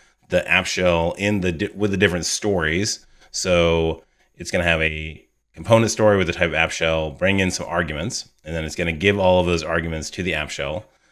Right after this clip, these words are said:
But we're also gonna go and give it some required stuff. For example, the routes and the nav links, which are required for this particular component. And then finally, we're gonna go and export any stories we want. So in this case, we're gonna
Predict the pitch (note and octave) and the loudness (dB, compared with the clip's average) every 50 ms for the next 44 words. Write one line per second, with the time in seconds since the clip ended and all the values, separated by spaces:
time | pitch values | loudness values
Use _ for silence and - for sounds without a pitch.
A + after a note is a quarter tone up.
0 | _ _ _ F2+ F#2+ F#2 G2+ G#2+ G#2+ A#2 B2 - A2+ G#2+ G2 F#2+ F#2+ F2 F2+ F2+ | _ _ _ -4 -2 0 2 4 6 6 6 6 4 2 4 4 4 4 4 4
1 | F2+ F2 F2 E2+ F2+ F2 F2 F2+ F2 - - - F2+ E2+ E2+ E2 D#2+ E2+ D#2+ - | 4 4 2 2 2 2 2 0 -2 -6 -6 -4 -4 -4 -4 -4 -4 -6 -6 -6
2 | - E2 D#2+ D#2+ D#2+ D#2 - - - - - - - D#2 D#2 D#2+ D2+ C#2 D2+ C#2+ | -6 -4 -4 -4 -4 -6 -8 -10 -10 -10 -14 -12 -10 -6 -4 -4 -4 -4 -8 -8
3 | C#2 C#2 C2+ D2 G#2+ G#2+ G#2 G#2 G2 - - - D2+ D2+ D2 D#2 E2+ F2 F2 D#2+ | -8 -6 0 2 4 4 4 2 0 -2 -6 -10 -10 -10 -4 -2 0 0 0 -2
4 | E2 E2+ E2 D#2+ - - D2+ - D2 C2+ C#2 - - - C#3 D#3 C#3+ G#2+ F#2 F2 | -2 -4 -4 -6 -8 -10 -12 -10 -8 -8 -10 -10 -2 0 2 4 6 6 6 4
5 | F2 E2 E2 - - _ _ _ _ _ - E2 D#2+ D#2 D2 D2 D#2+ - - - | 4 0 -2 -6 -12 _ _ _ _ _ -8 -4 -4 -2 -2 -4 -6 -8 -8 -10
6 | - - A2 F#2+ E2+ F2 D#2+ D#2 C#2 D#2 D2+ - - D#2 C2+ - - - _ _ | -8 -6 -4 -2 -2 -2 -2 -2 -4 -6 -10 -6 -6 -8 -8 -8 -12 -20 _ _
7 | _ _ _ _ _ _ _ _ _ _ _ _ _ _ _ _ _ _ - F2 | _ _ _ _ _ _ _ _ _ _ _ _ _ _ _ _ _ _ -2 0
8 | F2+ F2 F2 - - F3 A3 B3 G#3+ D3+ A2+ G#2 G2+ G2 G2+ G2 G2+ G2 F2+ F#2 | 2 2 2 4 4 4 6 6 6 6 6 6 6 4 4 4 4 4 4 4
9 | F2+ F2 F2 F2 F2+ - E2 E2 D#2+ D#2+ D#2+ D#2 - - _ _ _ _ _ _ | 6 6 6 4 4 2 0 0 2 0 -2 -4 -6 -12 _ _ _ _ _ _
10 | _ - D#2 - - - D#2+ E2+ - E2+ F2+ F#2+ F#2+ - - C#3+ D3 C#3+ A#2+ F#2+ | _ -6 -4 -4 -4 -4 -4 -4 -2 0 0 2 0 0 0 4 6 6 6 6
11 | D#2+ D2 D2 C#2 C2 A1+ G1+ - - - D#2+ F2 G2+ G2+ - - F2+ E2+ E2+ - | 4 0 -6 -8 -10 -12 -14 -14 -12 -8 -4 -2 -2 -2 2 2 2 2 2 0
12 | - - - _ _ _ _ _ _ _ _ E2 E2 D#2+ D2+ D#2+ - | -2 -8 -10 _ _ _ _ _ _ _ _ -4 -2 0 0 0 -2